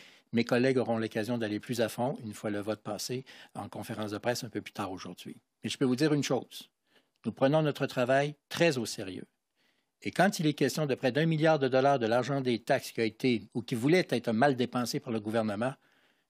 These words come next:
nous avons un devoir de travail, nous avons un devoir à faire,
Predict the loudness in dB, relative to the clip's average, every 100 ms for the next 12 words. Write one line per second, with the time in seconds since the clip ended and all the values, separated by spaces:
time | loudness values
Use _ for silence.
0 | _ _ _ -2 2 2 2 2 4 4
1 | 2 -2 -2 0 2 0 -2 -2 -2 0
2 | 0 2 4 2 2 0 0 -6